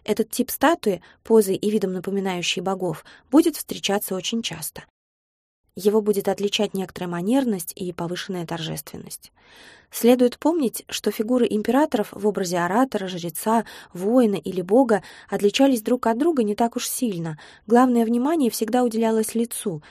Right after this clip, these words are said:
значение портретного сходства не ослабло с возникновением империи. Поэтому в мастерской скульптора часто имелись мраморные заготовки фигур различных типов, для которых изготавливался точный портрет заказчика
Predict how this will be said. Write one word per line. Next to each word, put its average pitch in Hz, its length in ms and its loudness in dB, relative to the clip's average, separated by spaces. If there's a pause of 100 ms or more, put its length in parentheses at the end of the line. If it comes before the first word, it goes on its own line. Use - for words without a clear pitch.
(160)
значение 196 480 0
портретного 185 560 -6
сходства 285 520 -4
не 202 120 0
ослабло 220 480 0
с - 140 -8
возникновением 165 760 -6
империи. 165 540 -8 (580)
Поэтому 214 400 2
в 208 80 -2
мастерской 214 520 0
скульптора 190 600 -2 (220)
часто 226 420 2
имелись 208 440 2
мраморные 196 440 -2
заготовки 190 560 -4
фигур 208 380 0
различных 208 640 -2
типов, - 420 -8 (300)
для 196 100 2
которых 262 480 0
изготавливался 185 760 -2
точный 208 380 -2
портрет 175 400 -4
заказчика 175 600 -4